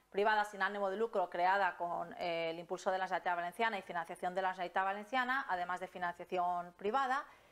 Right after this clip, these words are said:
Y además es especial porque tiene una temática,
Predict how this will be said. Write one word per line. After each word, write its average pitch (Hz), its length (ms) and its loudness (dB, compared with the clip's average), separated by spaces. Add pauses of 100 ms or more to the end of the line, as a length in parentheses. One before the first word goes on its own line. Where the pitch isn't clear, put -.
(160)
Y 294 360 2
además 208 360 2
es 233 220 -4
especial 269 680 -2
porque 226 480 0 (220)
tiene 233 180 2
una 240 200 2
temática, 240 640 0